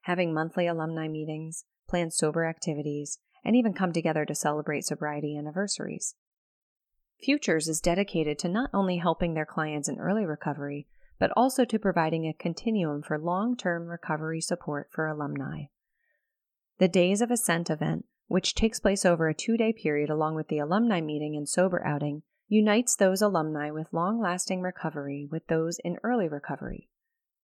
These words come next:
Based on the premise of giving back to keep what you have, sobriety, this event helps not only the newly sober, but also those with years of sobriety to further strengthen their recovery.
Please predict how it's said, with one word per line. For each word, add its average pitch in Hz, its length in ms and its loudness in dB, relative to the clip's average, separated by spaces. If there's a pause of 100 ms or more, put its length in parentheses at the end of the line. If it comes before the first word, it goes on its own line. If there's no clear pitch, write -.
(160)
Based 233 260 2
on 277 120 4
the 294 80 2
premise 156 420 0
of 160 140 -4
giving 202 280 2
back 151 340 -2
to 165 100 -4
keep - 360 -6
what 165 220 -2
you 185 80 -2
have, 147 380 -2 (260)
sobriety, 147 800 -2 (440)
this 254 200 6
event 185 260 4
helps 170 280 2
not 170 260 2
only 165 260 0
the 147 100 -2
newly 180 380 2
sober, 147 500 -2
but - 140 0
also 262 320 6
those 165 320 4
with 160 160 -2
years 185 320 2
of 156 100 -2
sobriety 143 600 -6 (200)
to 175 120 -2
further 226 360 4
strengthen 170 440 0
their 147 140 0
recovery. 147 600 -4